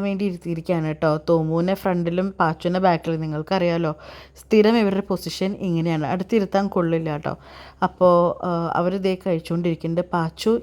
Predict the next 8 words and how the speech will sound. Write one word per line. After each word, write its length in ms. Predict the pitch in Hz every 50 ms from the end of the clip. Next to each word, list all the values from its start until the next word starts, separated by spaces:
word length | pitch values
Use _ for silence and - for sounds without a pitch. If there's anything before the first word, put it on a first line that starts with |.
| - 214 190
ഇന്നാണ് 600 | 180 180 196 220 233 214 196 185 185 190 208 220 220 - 190
എന്തെങ്കിലും 600 | 180 175 175 180 180 185 185 180 196 202 226 233 233 226 208
ഒന്ന് 220 | 196 208 214 233 247 - - - - - - - - _ - -
വായിലെടുത്ത് 600 | 180 175 175 175 180 190 196 185 185 185 - 202 196
വെക്കുന്നത്. 520 | 190 170 - - - 160 156 156 151 156 151 147
അതുവരെ 440 | 147 165 185 202 196 180 180 185 214 220 - - - - 185 180
ഈ 20 | 180 180 -
പറഞ്ഞ 280 | 202 190 170 165 170